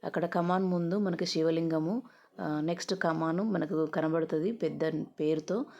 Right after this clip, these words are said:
ఇక్కడ వస్తుంది చూడండి, ఇక్కడ నేను స్లోగా, ఆ, పెట్టాను వీడియో కూడా, మీరు చూస్తారండి. ఇక్కడ చూడండి ఫ్లెక్సీ,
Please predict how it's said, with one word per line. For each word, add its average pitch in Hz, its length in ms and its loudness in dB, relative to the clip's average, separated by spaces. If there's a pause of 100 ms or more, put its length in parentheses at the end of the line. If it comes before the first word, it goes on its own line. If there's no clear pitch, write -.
(220)
ఇక్కడ 156 260 -2
వస్తుంది 156 380 -2
చూడండి, 156 420 0
ఇక్కడ 170 160 -2
నేను 151 120 -2
స్లోగా, 151 520 -2 (480)
ఆ, 143 380 -4 (100)
పెట్టాను 175 420 0
వీడియో 151 320 0
కూడా, 147 240 -2
మీరు 151 280 -2
చూస్తారండి. 147 460 -2
ఇక్కడ 151 180 -2
చూడండి 147 260 -2
ఫ్లెక్సీ, 185 460 -4